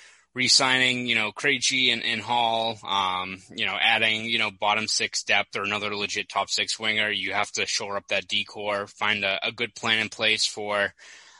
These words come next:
um, uh, the situation in net. But it's not gonna be easy. It's not like we're, you know, we can go into a season like we usually did where it's like, "All right, they're at least gonna finish top four." Like, you know, you gotta worry about the usual suspects, Tampa Bay, Toronto.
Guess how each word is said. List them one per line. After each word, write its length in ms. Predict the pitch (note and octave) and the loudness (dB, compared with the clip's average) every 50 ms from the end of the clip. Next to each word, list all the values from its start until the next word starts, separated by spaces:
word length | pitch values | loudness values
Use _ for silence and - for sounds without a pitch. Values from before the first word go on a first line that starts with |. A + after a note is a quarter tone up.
| - G2+ | -6 -2
um, 480 | G2+ G2 F#2+ F2+ F2+ F2+ F#2 F#2 F#2 _ _ - - - - - - - - _ _ _ - A2+ | 0 2 4 4 2 0 -2 -4 -10 _ _ -20 -18 -18 -18 -18 -18 -18 -20 _ _ _ -6 -2
uh, 200 | A2 G2+ F#2 F#2 | 0 0 0 0
the 80 | F#2+ | 2
situation 640 | - - B2 - - A2 G2+ G2+ G2+ - - A#2 G2+ | 2 2 2 0 -2 -2 0 0 0 0 0 -2 -2
in 160 | F#2+ F#2 F#2 | -2 -2 0
net. 240 | F2+ F#2+ A#2 B2 _ _ _ _ _ - | 0 0 0 0 _ _ _ _ _ 0
But 280 | G3+ - F3+ F#3+ G3+ _ _ _ _ _ _ _ _ _ _ _ _ _ - | 2 2 4 2 0 _ _ _ _ _ _ _ _ _ _ _ _ _ -4
it's 160 | B2+ - - | -2 0 2
not 160 | C#3 C#3+ C#3+ | 2 2 4
gonna 140 | C#3 C3+ A#2+ G#2+ | 4 2 0 2
be 140 | G#2 G#2 | 2 4
easy. 220 | A#2+ B2 - G#2+ F#2+ | 4 4 4 2 2
It's 160 | F2 - - | 0 0 0
not 200 | C3 B2+ B2 A#2+ | 2 2 2 4
like 260 | A#2+ A#2 A2+ A2 G2+ G2+ | 2 2 2 2 -2 -4
we're, 340 | A2 A2 G#2+ G#2+ G#2 G#2+ A2+ | -4 -2 0 0 0 -2 -2
you 140 | A#2 A#2 A2 | 0 0 0
know, 160 | G2 F#2+ F#2 | 0 -2 -2
we 120 | G2 G#2 | -6 -6
can 120 | G#2 A2+ A2 | -6 -2 -2
go 140 | A2+ A2 | 0 0
into 220 | A2 G#2+ - - A2 | 0 -2 -4 -6 -4
a 40 | G#2 | 0
season 320 | - - A2+ G2+ G2+ G#2+ | 0 0 0 0 -2 0
like 240 | G#2 G2 G2 F2+ F#2+ | 2 2 2 0 -2
we 120 | G2 G#2 G2+ | -6 -6 -4
usually 320 | G2+ G#2 G2+ A2 A2+ G#2 | -4 -4 -2 0 -2 -2
did 240 | F2+ G2+ G2 F#2+ F2+ | 0 0 -2 -2 0
where 120 | G2 F#2+ F#2 | -2 -4 -4
it's 120 | F2+ - | -2 -2
like, 100 | A2 A2+ | -2 2
"All 80 | A#2+ A#2 | 2 4
right, 200 | G#2 G2 G2 F#2+ | 4 2 2 0
they're 180 | A2 A#2 B2 B2 | 0 0 0 0
at 60 | C#3 | 2
least 240 | D3 D#3+ E3+ - - | 2 2 2 2 2
gonna 140 | D3+ B2 | 0 0
finish 320 | - - C3 A2+ G#2 - - | 0 0 0 0 0 -2 0
top 220 | - G#2+ F#2+ - | 0 -2 -2 -2
four." 440 | - - G2+ G2 F#2+ E2+ D#2 D#2+ F2 | -6 -10 -8 -8 -6 -6 -8 -6 -4
Like, 220 | F2+ F#2 F#2 F2+ - | -2 0 0 0 -2
you 60 | G2 | -4
know, 100 | F2+ D#2+ | -4 -4
you 60 | E2 F2 | -4 -4
gotta 160 | F#2+ G2 G2+ | -4 -4 -2
worry 320 | G#2+ A2+ A2+ A2+ A2+ A2+ | -2 -2 0 0 0 0
about 380 | A2+ G#2+ A2+ A2+ A2+ A2+ A#2 - - _ - - - - - - _ _ | 0 0 2 2 2 2 0 -4 -8 _ -20 -20 -20 -20 -20 -20 _ _
the 80 | - - | -4 -2
usual 420 | C3 B2 A#2+ G#2+ G#2 A2 G#2+ G2+ | 0 0 0 0 -2 -2 -2 0
suspects, 640 | - - A#2+ G#2+ G2 - - - A2 G2+ G2+ - - | 0 2 2 2 0 0 -2 0 0 0 0 0 -2
Tampa 320 | - A#2 A2 G#2 G#2 G#2 | 0 0 0 0 0 -4
Bay, 280 | F#2+ G2+ G2+ G2+ G2 G2 | 0 2 4 4 4 2
Toronto. 680 | - - - G#2 G2 F#2 F#2 F#2 F#2 F#2 F#2 F#2 F#2 F#2 | 0 -4 -6 -2 0 0 0 0 2 0 0 0 -2 -4